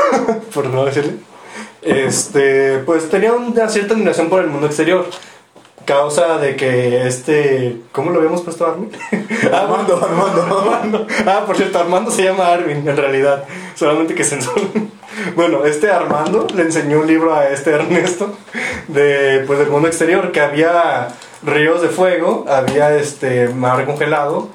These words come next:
Speaker 1: y ese tipo de cosas que nosotros lo conocemos como nieve y, pues, lava, porque ellos no saben ni nada de eso.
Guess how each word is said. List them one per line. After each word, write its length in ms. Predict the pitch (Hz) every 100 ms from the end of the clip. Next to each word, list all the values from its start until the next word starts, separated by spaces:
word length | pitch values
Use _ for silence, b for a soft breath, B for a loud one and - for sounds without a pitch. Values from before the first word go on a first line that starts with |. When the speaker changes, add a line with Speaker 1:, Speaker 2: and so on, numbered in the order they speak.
| B B
Speaker 1:
y 60 | 139
ese 160 | 135
tipo 200 | 160 160
de 60 | 165
cosas 220 | 165 156
que 80 | 147
nosotros 480 | 123 117 110 135 139
lo 100 | 127
conocemos 360 | 117 110 113 -
como 140 | 117
nieve 260 | 107 120 131
y, 20 | 127
pues, 140 | 104
lava, 260 | 127 120 - B B -
porque 200 | 127 127
ellos 140 | 120
no 80 | 123
saben 360 | 123 117 110 107
ni 160 | 107 101
nada 320 | 123 151 -
de 80 | 107
eso. 140 | 98